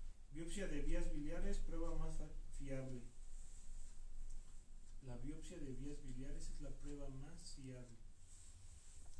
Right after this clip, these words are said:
Llegas y lo biopsias. Eh, cuando los demás no son concluyentes, se asegura sin, es segura sin coagulopatía. Hallazgos, proliferación ductal, fibrosis portal y trombos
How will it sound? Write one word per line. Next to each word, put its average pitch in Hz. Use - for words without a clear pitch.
Llegas 165
y 147
lo 117
biopsias. 131
Eh, 135
cuando 156
los 156
demás 175
no 208
son 208
concluyentes, 180
se -
asegura 147
sin, 175
es 180
segura 190
sin 147
coagulopatía. 131
Hallazgos, 139
proliferación 139
ductal, 175
fibrosis 156
portal 143
y 147
trombos 135